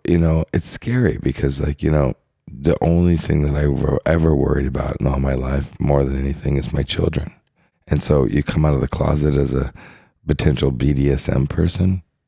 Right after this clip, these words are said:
you know, like, you spank people or something, like, something weird that people make up.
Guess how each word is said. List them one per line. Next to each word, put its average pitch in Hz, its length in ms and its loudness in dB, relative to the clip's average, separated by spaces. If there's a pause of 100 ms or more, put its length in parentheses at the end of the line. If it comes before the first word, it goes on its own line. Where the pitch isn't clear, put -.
(160)
you 82 120 2
know, 87 260 0 (560)
like, - 220 -6
you 71 80 2
spank 69 420 -2
people 80 320 -2
or 82 100 0
something, 80 480 -2
like, 76 140 -4
something 73 320 0
weird 71 240 2
that 71 100 0
people 76 200 0
make 78 260 -2
up. 87 320 -2